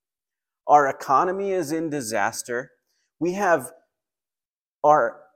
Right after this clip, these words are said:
enemy nations putting together a gold-backed currency pretty soon to go onto the world stage. And our currency, which is backed by the fact that the world trades in our currency,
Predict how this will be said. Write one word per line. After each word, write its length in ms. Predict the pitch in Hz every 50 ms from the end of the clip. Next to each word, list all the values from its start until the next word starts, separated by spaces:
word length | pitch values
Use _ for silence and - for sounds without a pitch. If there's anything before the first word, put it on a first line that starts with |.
| _ -
enemy 460 | 160 175 196 220 214 202 202 196 175
nations 680 | 139 123 135 165 190 202 196 - 156 139 135 139 -
putting 380 | - - - 180 185 185 190 180
together 500 | - - 151 143 160 160 156 156 156 143
a 80 | 127
gold-backed 720 | 107 131 143 147 160 160 135 123 151 147 139 139 - -
currency 480 | - 147 165 175 170 165 - - 135 120
pretty 360 | 107 _ - 156 156 156 147
soon 340 | - - - 165 170 160 139
to 100 | 139 127
go 180 | 117 135 139
onto 240 | 143 143 143 143 135
the 100 | 127 127
world 320 | 117 120 143 147 143 131 -
stage. 520 | - - - 170 165 147 127 127 - - _ _ _ _ _
And 160 | - 135 143 - -
our 240 | 160 180 196 196 202
currency, 500 | - - 175 165 165 160 160 - 170 160
which 220 | 151 156 151 -
is 140 | 147 120 110
backed 680 | 110 104 _ _ - 175 151 135 151 185 - - -
by 140 | - 160 156
the 100 | 147 147
fact 320 | - - 151 143 143 139
that 120 | - 135 -
the 60 | 143
world 420 | 123 120 139 151 156 143 120 -
trades 440 | - - - 160 175 202 220 214 -
in 80 | 170 147
our 140 | 139 123 117
currency, 580 | - - 127 117 113 113 - - 131 135 131